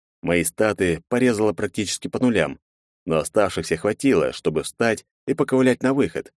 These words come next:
Сперва была мысль сломать руки и ноги этим наглым уродам, но я вовремя понял,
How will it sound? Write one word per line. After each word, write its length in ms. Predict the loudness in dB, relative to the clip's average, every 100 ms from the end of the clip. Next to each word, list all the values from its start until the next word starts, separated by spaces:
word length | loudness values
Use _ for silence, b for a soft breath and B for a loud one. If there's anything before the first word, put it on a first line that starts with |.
| _ _ _ _
Сперва 500 | -6 0 2 4 2
была 280 | 2 2 2 0
мысль 320 | -4 -4 -4
сломать 400 | -4 -2 0 -2
руки 340 | -2 -2 -2
и 120 | -2 0
ноги 320 | 2 2 0
этим 260 | -2 0
наглым 320 | 0 0 0 0
уродам, 400 | 0 0 -2 -10 _ _ _ -2
но 140 | 2
я 140 | 2
вовремя 380 | 2 2 2 2
понял, 400 | 2 0 0 -4